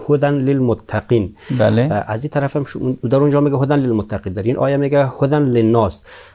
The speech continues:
Speaker 1: و از اون طرف هم شما فرمودید که نزول قرآن برکاتی داره که این برکات ممکنه برکات تکوینی هم باشه و تشریعی هم باشه و دیگر.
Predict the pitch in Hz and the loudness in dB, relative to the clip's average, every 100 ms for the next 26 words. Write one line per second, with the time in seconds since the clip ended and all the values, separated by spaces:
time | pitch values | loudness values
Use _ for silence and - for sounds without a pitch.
0 | - 110 110 135 151 151 151 - 127 151 | -8 -2 0 0 0 0 -2 0 0 2
1 | 147 127 117 147 147 160 151 120 117 113 | 0 0 0 -4 -2 0 0 0 0 0
2 | 117 147 131 110 - 107 104 113 135 143 | 0 0 2 -2 -2 -2 0 2 0 -2
3 | 156 - - - - - 101 95 110 107 | -6 -14 -20 -20 -20 -12 -8 0 2 2
4 | 107 - 135 - 135 131 123 120 123 127 | 0 2 2 2 0 2 0 0 -2 -2
5 | 113 104 - 123 120 107 113 123 107 98 | 0 0 0 0 0 -2 0 0 0 -2
6 | - 120 135 - 107 - - 107 110 147 | -2 -2 -2 -2 -2 -2 0 2 4 2
7 | 131 131 127 - 127 127 131 123 - 101 | 2 -2 -4 -4 -2 -2 0 -2 -2 -6
8 | - 113 131 123 123 139 123 113 110 107 | -4 -4 -2 -2 -4 -2 -2 0 -2 -2